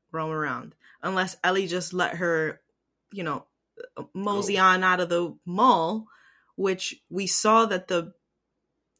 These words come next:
Speaker 1: the infected don't do that. They don't, they're not like the Walking Dead zombies. They're, they're
Speaker 2: Don't
Speaker 1: coming
Speaker 2: do
Speaker 1: after you full force. So she would have come after her in full force, just like Henry did.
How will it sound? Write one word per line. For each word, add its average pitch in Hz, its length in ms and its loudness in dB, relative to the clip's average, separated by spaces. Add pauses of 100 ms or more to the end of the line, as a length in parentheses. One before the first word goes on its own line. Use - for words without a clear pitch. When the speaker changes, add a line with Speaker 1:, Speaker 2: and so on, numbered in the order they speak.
(120)
Speaker 1:
the 185 120 -6
infected 185 460 -6
don't 160 220 -4
do 202 140 -4
that. 165 260 -4
They 160 120 -6
don't, 170 320 -6
they're 180 160 -2
not 175 280 0
like 175 240 -4
the 170 120 -4
Walking 165 420 -4
Dead 165 300 -4
zombies. 147 520 -4
They're, 147 400 -6
they're 156 360 -4 (160)
Speaker 2:
Don't 107 280 -14
Speaker 1:
coming 233 360 4
Speaker 2:
do 214 100 -2
Speaker 1:
after 190 400 6
you 151 380 -4 (640)
full 180 260 -2
force. - 540 -2 (220)
So - 180 -4
she 202 160 -4
would 208 240 2
have 170 400 -2
come 180 300 -2 (140)
after 220 480 4
her 151 320 -4
in 170 200 -10
full 165 220 -4
force, 165 240 -6
just 170 180 -6
like 208 160 -4
Henry 240 320 0
did. 139 260 -8